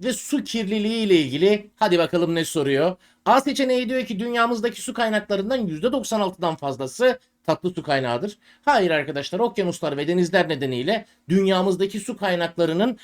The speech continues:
yüzde doksan altıdan fazlası tuzlu su kaynağıdır. B seçeneği diyor ki buzullar en çok kullanılan tatlı su kaynağıdır.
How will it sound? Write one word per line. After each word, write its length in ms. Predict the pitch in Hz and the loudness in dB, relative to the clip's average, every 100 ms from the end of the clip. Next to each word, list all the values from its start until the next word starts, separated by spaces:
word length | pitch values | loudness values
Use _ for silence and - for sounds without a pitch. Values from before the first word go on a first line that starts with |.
| - | -14
yüzde 320 | - 165 170 240 | -4 -2 0 0
doksan 300 | 214 - 190 | 0 0 0
altıdan 420 | 165 175 160 151 | 0 0 -2 0
fazlası 440 | 202 175 156 254 | 0 -2 -4 -6
tuzlu 300 | 208 175 180 | -4 -2 -2
su 120 | 190 | -6
kaynağıdır. 640 | 175 139 110 104 107 214 - - - - | -2 -2 -2 -4 -4 -8 -12 -20 -14 -2
B 140 | 269 | 0
seçeneği 460 | 269 269 269 254 254 | 0 -2 0 0 0
diyor 120 | 302 | -2
ki 200 | 294 202 | -2 -2
buzullar 540 | 185 190 240 247 294 - - | -2 -4 -2 2 2 0 -2
en 260 | 214 285 | -2 -2
çok 440 | 269 277 294 _ - | -4 -4 -4 _ -6
kullanılan 680 | 214 208 220 220 269 254 180 _ _ | -2 0 0 2 0 0 -4 _ _
tatlı 280 | - 180 175 | -2 -2 -2
su 140 | 175 - | -8 -4
kaynağıdır. 580 | 160 147 135 156 277 | -2 0 0 -2 -6